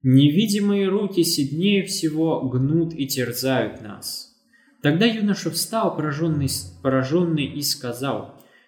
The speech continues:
"Я слышу Заратустру, я и только что я думал о нем". Заратустра отвечал: "Чего пугаешься ты?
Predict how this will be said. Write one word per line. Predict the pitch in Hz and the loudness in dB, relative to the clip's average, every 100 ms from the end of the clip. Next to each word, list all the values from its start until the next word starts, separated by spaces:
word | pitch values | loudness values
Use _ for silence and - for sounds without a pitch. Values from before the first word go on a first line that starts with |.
| - | -2
"Я | 131 156 | 0 2
слышу | - 127 185 - 165 | 2 4 4 2 -4
Заратустру, | 143 147 147 - 196 - - 104 - - _ _ - | -4 -6 -6 0 0 0 -6 -14 -18 -20 _ _ -8
я | 123 147 170 170 - - - - | 0 2 2 0 -8 -16 -20 0
и | 175 170 | 0 2
только | 190 214 196 185 | 4 4 2 -2
что | 160 - - 165 180 208 - - | -4 -4 -2 0 2 0 -6 -8
я | 127 131 | 0 0
думал | 131 202 156 110 | 4 4 4 0
о | 101 | -6
нем". | 101 - - - _ | -12 -18 -20 -20 _
Заратустра | 123 131 135 226 226 196 185 | 0 2 2 0 -4 -2 -2
отвечал: | 185 - 127 82 - _ _ _ _ - - | -2 -6 -8 -10 -14 _ _ _ _ -20 -10
"Чего | - 123 135 | -2 0 2
пугаешься | 143 175 208 240 160 - 120 | 0 0 0 0 0 -2 -10
ты? | - - - | -12 -18 -20